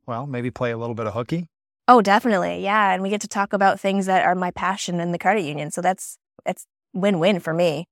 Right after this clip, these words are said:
Speaker 1: Yeah.
Speaker 2: for sure. Yeah.
Speaker 1: Oh, cool. So
Speaker 2: Yeah.
Speaker 1: I can sense the passion just from the last forty-five minutes of chatting with you. Uh, but for those listeners that don't know who the heck you are,
Speaker 2: Mm-hmm.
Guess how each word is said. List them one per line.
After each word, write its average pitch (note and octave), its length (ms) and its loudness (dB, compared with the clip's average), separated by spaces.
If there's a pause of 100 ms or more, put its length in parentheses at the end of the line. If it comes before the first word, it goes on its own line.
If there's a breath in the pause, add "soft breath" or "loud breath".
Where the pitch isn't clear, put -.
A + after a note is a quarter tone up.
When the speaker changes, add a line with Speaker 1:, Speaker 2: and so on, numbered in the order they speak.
Speaker 1:
Yeah. B2+ 120 -4
Speaker 2:
for D3+ 100 2
sure. F3+ 480 2
Yeah. - 280 -4
Speaker 1:
Oh, E3+ 200 2
cool. B2 320 2
So - 140 0
Speaker 2:
Yeah. C3 60 6
Speaker 1:
I C3+ 60 6
can B2+ 220 2
sense B2 380 6
the C3+ 100 0
passion A#2+ 640 -2
just B2 200 -2
from C3 140 -2
the B2 100 0
last B2 320 0
forty-five A#2+ 640 -2
minutes A#2 380 -6
of G#2 240 -8
chatting C#3 460 2
with A2 200 -4
you. G#2 440 -8 (400)
Uh, B2+ 160 2
but B2+ 220 0
for D#3 100 4
those D3 320 8
listeners C3 640 0
that A2+ 220 0 (220)
don't C#3+ 300 4
know A#2+ 200 0
who C#3+ 140 -2
the B2+ 120 0
heck B2 280 0
you A2+ 160 -2
are, F#2+ 300 2
Speaker 2:
Mm-hmm. G#3 180 0